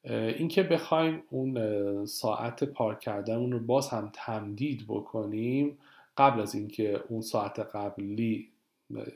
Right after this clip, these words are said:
به اتمام برسه امکان پذیر نیست. È necessario spostare il veicolo solo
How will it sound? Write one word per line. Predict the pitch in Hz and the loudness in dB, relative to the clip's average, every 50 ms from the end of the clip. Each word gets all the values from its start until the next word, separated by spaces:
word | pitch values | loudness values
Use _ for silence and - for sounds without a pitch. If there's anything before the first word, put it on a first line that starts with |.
| - 117 | -8 -4
به | 117 113 | -2 -2
اتمام | 110 110 - - 123 117 113 113 110 | -2 -2 -4 0 0 2 2 2 2
برسه | 117 113 113 110 - - 160 | 2 2 2 2 2 0 0
امکان | 135 120 - 113 104 101 | 0 0 0 -2 -2 -2
پذیر | 104 110 98 95 - 120 110 104 95 | -2 -4 -6 -4 -2 0 0 0 0
نیست. | 92 87 - - - - - - _ _ _ _ _ _ - - - - - - - - _ _ - | -2 -6 -8 -10 -12 -14 -14 -20 _ _ _ _ _ _ -20 -20 -20 -20 -20 -20 -20 -20 _ _ 2
È | 165 156 | 2 4
necessario | 143 131 - - 156 143 - - 151 135 127 127 127 139 147 151 156 156 - - 131 | 4 2 4 2 2 2 2 2 4 6 6 6 6 6 6 6 4 4 0 -6 -8
spostare | 123 - - - - 120 117 - - - 131 113 101 95 95 95 92 - - _ _ | -8 -8 -10 -2 0 0 0 0 -4 -2 -2 -2 -2 -2 -6 -6 -8 -10 -12 _ _
il | - 143 143 - 117 | -2 0 0 0 2
veicolo | 117 135 131 117 113 113 113 - 143 143 139 143 147 151 151 - - _ _ | 2 2 2 2 0 -2 -2 2 6 8 8 10 8 8 6 0 -10 _ _
solo | - - - - - 143 131 110 101 95 98 95 92 - - - | -14 -12 -10 -2 2 2 4 4 4 2 0 -2 -4 -6 -8 -14